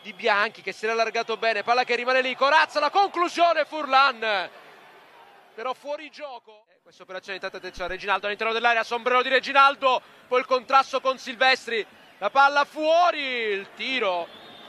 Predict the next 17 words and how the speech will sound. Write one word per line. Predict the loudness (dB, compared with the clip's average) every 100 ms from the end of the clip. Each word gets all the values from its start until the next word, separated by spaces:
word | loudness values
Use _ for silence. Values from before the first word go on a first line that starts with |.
| -20 -20 -20 -20 -20 -20 -20 -16
tentato | -14 -14 0 2 4 0 -2 -2 -2 -6 -20 -20 -20 -20 -20
con, | -16 -16 -12 -8
eh, | -8 -8 -10
palla | -10 -8 -10
che | -14 -18
si | _
è | -20
alzata | _ _ _
da | -20 _
Bender | -12 -10 -8 -10
Rossi, | -6 -6 -8 -12 -12 -12 -16 -20 -20 -20 -20 -20 -20 -20 -20 -20 -20 -20
poi | -12 -10 -10 -10
Rizzo | -8 -6 -8 -10 -4 -2 -2 -4 -10 -14 -14 -14 -8
contro | -6 -6 -4 0 2 2
il | -2 -10 -16 -16 -16 -16 -18 -18 -18 -18 -18 -18 -18 -18 -18 -18 -18 -18
giocatore | -14 -8
avversario | -8 -8 -10 -10 -8 -6 -4 -6 -10 -10 -12 -12 -14